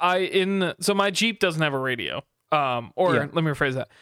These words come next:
Speaker 1: I don't get A M F M in my Jeep 'cause I'm pretty sure the antenna's, like, unplugged or broken. And
Speaker 2: Oh,
Speaker 1: it,
Speaker 2: weird.
Speaker 1: it's one of those things that, like, I could fix it, but is the juice worth the squeeze when it plays f-, my
Speaker 2: Right.
Speaker 1: phone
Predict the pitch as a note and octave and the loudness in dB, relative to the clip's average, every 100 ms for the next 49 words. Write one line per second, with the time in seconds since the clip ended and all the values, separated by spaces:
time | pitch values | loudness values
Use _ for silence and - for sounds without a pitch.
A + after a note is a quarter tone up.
0 | - - F3 G#3+ G#3+ F#3+ E3+ E3 D3 C#3+ | -14 -2 0 2 2 2 2 2 0 0
1 | E3 D3+ D3 C#3+ C#3+ D#3 E3+ - C#3 C3 | 0 0 0 -2 -2 -4 -4 -4 -6 -4
2 | D3+ C3+ D3 C#3 C3 - D3 C#3+ C#3 - | -4 -4 -4 -2 -4 -4 -2 -2 -4 -2
3 | D3 - D#3 D3+ D3 D3 D3+ C#3 C#3+ C#3 | -2 0 -2 0 0 0 -2 0 0 0
4 | D#3 D3+ - - - - D3+ C#3+ C3+ C3 | -2 -2 -6 -16 -8 -2 0 0 0 -2
5 | B2+ B2 A#2 B2 F3 D#3+ G3+ G3+ F#3 E3 | -2 -4 -8 -2 -2 0 0 2 0 0
6 | - E3 D#3+ D3 B2+ B2+ - - _ _ | -2 0 0 0 0 0 -4 -16 _ _
7 | _ _ _ _ _ _ _ _ _ _ | _ _ _ _ _ _ _ _ _ _
8 | _ - D3+ D3+ E3 E3+ - F3 - A2 | _ -2 -2 -2 -4 -2 -2 -2 0 0
9 | - _ _ _ _ _ _ - D3+ D#3 | -2 _ _ _ _ _ _ -4 0 0
10 | - - E3 D3+ D3 C#3+ D3 C#3+ D3+ D3+ | -2 -2 0 0 -2 0 0 -2 0 -2
11 | D3 D3+ - D3 C#3+ - D3+ D3 D3+ D3 | -2 -6 -8 -2 0 0 0 0 2 0
12 | C#3 - C#3+ C#3 C3+ - - D#3+ C3 C#3+ | -2 0 0 0 -4 -10 -8 0 2 2
13 | - D3+ C#3+ C#3 C3+ | 2 0 2 0 0